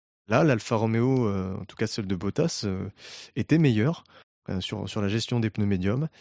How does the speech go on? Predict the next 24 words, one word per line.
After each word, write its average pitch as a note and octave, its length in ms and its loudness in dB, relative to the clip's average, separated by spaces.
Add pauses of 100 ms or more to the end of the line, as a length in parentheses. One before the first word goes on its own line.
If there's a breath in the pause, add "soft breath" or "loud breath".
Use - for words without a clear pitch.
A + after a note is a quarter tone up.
(540 loud breath)
En A#2 160 4
dur, C3 240 4
après, B2+ 240 2
il A#2 80 4
a, G2 400 2 (400)
il G2+ 80 -8
s'est G#2+ 120 -4
retrouvé, G#2+ 420 -2
euh, F#2+ 120 -4 (240)
enfermé A2+ 380 0
entre A2+ 200 -2
les G#2+ 60 2
deux G2+ 120 -2
Mercedes, G#2 520 -4
mais A2 100 0
il G2+ 40 0
y G2+ 40 4
avait F#2+ 120 -2
moyen G#2 600 -2
de G#2 160 -6
chercher A2 260 -4
la G#2 60 0
cinquième G2 360 -8
place. - 280 -14